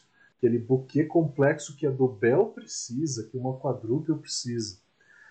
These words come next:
Se você quiser deixar a base dela um pouquinho mais, né, cremosa, maltada,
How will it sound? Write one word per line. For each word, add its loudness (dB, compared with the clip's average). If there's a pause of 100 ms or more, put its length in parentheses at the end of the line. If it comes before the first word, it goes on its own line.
(240)
Se -2
você 2
quiser 2
deixar 0
a -2
base 0
dela 6
um -4
pouquinho 0
mais, 0
né, -4 (460)
cremosa, 4
maltada, 0